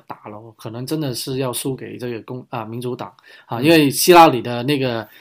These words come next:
Speaker 1: 啊，名声的话还是相对来说，口碑还是相对好。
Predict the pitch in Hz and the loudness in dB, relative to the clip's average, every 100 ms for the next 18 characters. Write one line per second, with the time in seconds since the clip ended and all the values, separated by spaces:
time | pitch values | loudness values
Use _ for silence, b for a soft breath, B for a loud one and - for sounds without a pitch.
0 | b b 113 104 107 113 135 143 123 117 | b b -8 -8 -8 -6 -4 -4 -2 -2
1 | 113 110 107 120 110 131 131 127 104 101 | -2 -4 -8 -8 -6 -8 -6 -6 -8 -10
2 | 117 113 113 - 104 127 120 117 117 120 | -10 -10 -10 -12 -10 -6 -6 -8 -8 -8
3 | 117 110 - | -10 -12 -16